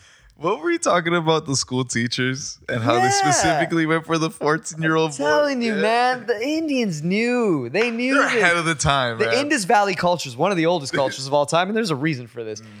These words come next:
Speaker 2: This system used to provide sexual experiments of teenagers in privacy for them to do so. Also, on the other note, in many tribes in India, age of marriage is used to be around twelve or thirteen, even for the mainstream society and such before independence. So basically, a person used to be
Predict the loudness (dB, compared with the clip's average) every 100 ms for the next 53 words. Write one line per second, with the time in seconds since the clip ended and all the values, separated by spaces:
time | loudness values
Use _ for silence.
0 | -16 -4 -2 0 -4 -4 -4 -4 -4 -4
1 | 0 0 0 -8 -8 -8 0 4 4 4
2 | 0 -2 -8 -8 -8 -6 -6 -6 -6 -8
3 | -2 0 0 -2 -12 -8 -8 -6 -2 -2
4 | 0 -4 -4 -10 -6 -2 0 -2 -4 -4
5 | -4 -6 -8 -10 -10 -8 -12 -14 -14 -14
6 | -14 -4 -4 -4 -10 -12 -6 -6 -6 -16
7 | _ -4 -4 -6 -10 -4 -4 -4 -8 -18
8 | -18 -18 -12 -10 -10 -14 -10 -6 -6 -10
9 | -16 -16 -16 -16 -16 -16 -12 -10 -8 -10
10 | -12 -18 -16 -16 -16 -18 -16 -14 -10 -4
11 | -4 -4 -12 -18 -20 -20 -20 -20 -20 -20
12 | -12 -10 -8 -10 -16 -20 _ -8 0 2
13 | 2 -2 -4 -2 -2 -4 -6 -10 -14 -16
14 | -16 -16